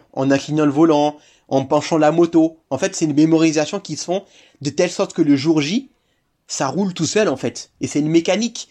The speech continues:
Et moi, je faisais, et moi, je fais ce même principe-là quand je lisais mes recettes. Donc, je me disais, ah bah tiens, donc ça veut dire que je commence d'abord par faire mon biscuit. Donc, je dois prendre un cul de poule, tac, tac, tac, machin. Ensuite, je dois faire la crème, je dois la fouetter.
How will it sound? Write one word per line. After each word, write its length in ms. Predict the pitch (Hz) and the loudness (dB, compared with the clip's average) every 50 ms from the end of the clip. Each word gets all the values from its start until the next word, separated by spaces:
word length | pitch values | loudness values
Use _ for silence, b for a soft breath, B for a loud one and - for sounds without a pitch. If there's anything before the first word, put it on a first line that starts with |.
| b b b b - | b b b b 2
Et 80 | 165 | 2
moi, 140 | 165 190 247 | 4 4 2
je 60 | 247 | 0
faisais, 340 | - 196 185 180 208 196 - - | -2 -4 -2 0 -2 -2 2 2
et 100 | 147 151 | 2 2
moi, 160 | 175 220 240 | 2 0 -2
je 120 | - - | -2 -4
fais 260 | - 185 190 226 233 b b b b b b | -4 -4 -4 -4 -6 b b b b b b
ce 160 | - - 165 | -4 -2 -2
même 260 | 156 165 208 214 196 | 0 0 0 -2 -2
principe-là 680 | - - 175 165 - 180 165 - 180 202 233 247 - _ _ | -2 -4 -4 -4 -4 -8 -8 -4 -2 -2 -2 -4 -8 _ _
quand 120 | - 180 160 | -4 -2 0
je 80 | 147 165 | 0 0
lisais 400 | 160 170 175 160 202 202 185 - - | 0 0 0 0 0 -2 -2 -4 -2
mes 160 | 151 156 156 | 0 2 2
recettes. 440 | 156 156 147 - 156 143 - - b b b b b b - | 2 0 0 -2 -4 -6 -8 -12 b b b b b b 0
Donc, 140 | 147 147 143 | 0 2 2
je 60 | 147 | 2
me 120 | 147 143 | 2 2
disais, 280 | 135 143 143 139 170 190 | 2 0 -2 0 0 0
ah 40 | 180 | 0
bah 140 | 139 131 | 0 -2
tiens, 240 | 131 - 170 147 b b b b b b _ | -4 -4 -6 -6 b b b b b b _
donc 220 | 135 139 160 170 156 | -2 0 0 0 0
ça 100 | - 147 | -2 -2
veut 80 | 143 143 | -2 0
dire 180 | 156 170 165 | 0 -2 -2
que 120 | - 151 135 | -2 -4 0
je 120 | 127 139 | 0 0
commence 460 | 135 - 147 147 151 147 - - - | 2 2 2 2 2 0 0 -4 -2
d'abord 380 | 131 143 147 143 160 143 - - | -2 -2 0 0 0 -2 -2 -2
par 160 | - 127 117 | -4 -4 -2
faire 240 | - - 147 127 117 b b b b b | -2 -4 -4 -4 -6 b b b b b
mon 120 | - 139 135 | -6 -4 -2
biscuit. 480 | 135 139 131 - - - 180 196 233 226 B B B B _ - | 0 0 -2 -2 -4 -6 -6 -6 -6 -8 B B B B _ -2
Donc, 200 | 127 135 139 127 | 0 0 0 0
je 60 | 120 | 0
dois 140 | 123 139 139 | 0 0 0
prendre 200 | 139 - 151 139 | 0 -2 -4 -4
un 40 | 135 | -4
cul 160 | 135 - 139 | -4 -8 -10
de 60 | 127 | -10
poule, 260 | - - 170 180 165 - | -4 -2 0 0 0 0
tac, 220 | 151 135 139 - | -2 -2 0 -2
tac, 180 | 127 120 117 - | -2 -4 -2 0
tac, 260 | - 165 165 160 - | 0 0 0 2 0
machin. 380 | 131 123 - - 165 170 175 175 B B B B B | -2 -2 0 0 0 0 0 -2 B B B B B
Ensuite, 280 | - 131 123 - 170 156 | -2 -2 -2 -2 -4 -2
je 80 | 135 131 | 0 0
dois 120 | 135 139 | 0 0
faire 180 | 135 151 131 123 | 0 0 0 0
la 120 | 120 120 | -2 -4
crème, 360 | - - 175 175 180 185 180 b b b b b _ | -4 -2 -2 -2 -2 -2 -6 b b b b b _
je 120 | 131 131 | -8 -2
dois 140 | 127 135 139 | 0 2 2
la 100 | 131 127 | 2 2
fouetter. 600 | 127 - - 135 135 - 190 185 185 196 190 - | 0 0 -2 -2 -2 -2 -2 -2 -2 -4 -6 -8